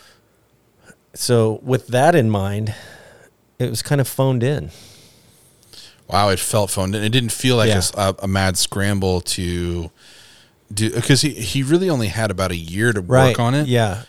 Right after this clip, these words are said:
Speaker 1: And maybe
Speaker 2: Um,
Speaker 1: that's why.
Speaker 2: yeah.
Speaker 1: And maybe that, and, and,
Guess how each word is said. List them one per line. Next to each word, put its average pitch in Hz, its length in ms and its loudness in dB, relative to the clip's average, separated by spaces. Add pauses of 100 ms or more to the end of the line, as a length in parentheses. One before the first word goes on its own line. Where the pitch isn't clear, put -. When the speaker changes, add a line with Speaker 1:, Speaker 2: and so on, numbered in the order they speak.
Speaker 1:
And 135 140 2
maybe 156 220 6
Speaker 2:
Um, 139 40 4
Speaker 1:
that's 123 300 4
why. 98 240 -2
Speaker 2:
yeah. 104 300 2
Speaker 1:
And 135 80 2
maybe 147 240 4
that, 127 320 2
and, 135 260 0
and, 135 340 0